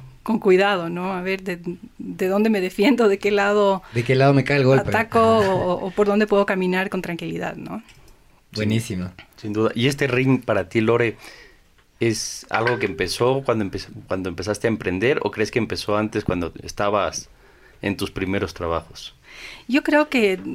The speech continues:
Speaker 1: realmente empezó cuando, cuando decidí emprender.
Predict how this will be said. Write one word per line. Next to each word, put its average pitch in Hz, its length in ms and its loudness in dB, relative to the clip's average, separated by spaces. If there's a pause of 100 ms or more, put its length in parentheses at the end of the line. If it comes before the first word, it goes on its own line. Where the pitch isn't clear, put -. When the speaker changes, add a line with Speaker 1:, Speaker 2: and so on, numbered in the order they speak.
(140)
Speaker 1:
realmente 214 360 2
empezó 196 320 0
cuando, 196 460 0
cuando 185 260 -2
decidí 185 380 -2
emprender. 170 480 -2